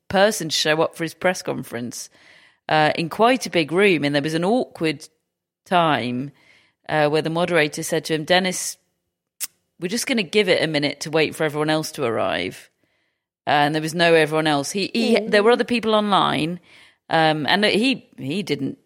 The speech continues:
Speaker 1: notice. He was fine about it. He was really cool, uh, but nobody else <laughs> arrived. So it was just me and Dennis, um, and I had a really good chat with him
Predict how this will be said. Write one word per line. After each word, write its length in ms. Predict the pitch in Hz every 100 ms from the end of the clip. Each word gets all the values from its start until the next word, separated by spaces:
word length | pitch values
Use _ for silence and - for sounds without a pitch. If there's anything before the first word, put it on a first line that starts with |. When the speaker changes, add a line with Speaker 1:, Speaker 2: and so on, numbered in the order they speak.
| -
Speaker 1:
notice. 360 | 139 147 165 180
He 100 | 175
was 100 | -
fine 240 | 220 233
about 240 | 151 -
it. 60 | -
He 80 | 160
was 140 | 151
really 160 | 185 156
cool, 400 | - 180 147 139
uh, 220 | 151 147 143
but 160 | -
nobody 300 | 247 262 175
else 180 | 147 -
<laughs> 60 | 165
arrived. 680 | 226 247 151 - - - - - - 320 269 -
So 140 | -
it 80 | -
was 120 | 170
just 200 | - -
me 140 | 226 202
and 100 | 185
Dennis, 540 | 185 147 143 - - -
um, 220 | 165 175
and 100 | 180
I 40 |
had 100 | 190
a 40 | 208
really 180 | 226
good 160 | 196 208
chat 240 | - 214
with 120 | - -
him 300 | 151 143